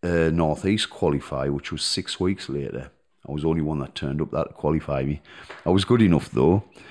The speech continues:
Um, so I qualified, and then I got ready for the finals that year. And that year, the guy that beat me when I got a second in, uh, the Britain, Nabba Britain in eighty-eight,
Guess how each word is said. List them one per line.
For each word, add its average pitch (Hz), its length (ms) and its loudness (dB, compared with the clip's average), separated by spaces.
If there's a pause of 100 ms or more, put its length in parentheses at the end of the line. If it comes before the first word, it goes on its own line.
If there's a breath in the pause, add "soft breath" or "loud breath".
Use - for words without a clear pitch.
(280 loud breath)
Um, 80 460 4
so - 160 0
I 71 60 4
qualified, 80 960 4 (380)
and 82 100 -4
then 73 80 0
I 76 60 -2
got 82 220 -2
ready 87 180 0
for 82 140 -10
the 78 60 -6
finals 87 520 -2
that 82 200 -4
year. 71 440 -2 (1700 soft breath)
And 101 200 6
that 120 180 4
year, 87 480 6 (760 loud breath)
the 87 120 0
guy 101 320 4
that 113 200 2
beat 101 180 6
me 92 80 6
when 95 160 6
I 98 40 8
got 92 140 6
a 92 40 4
second 92 460 2
in, 87 300 6 (140)
uh, 85 200 4
the 82 120 4
Britain, 82 560 2
Nabba 82 280 0
Britain 82 220 2
in 80 140 4
eighty-eight, 78 640 2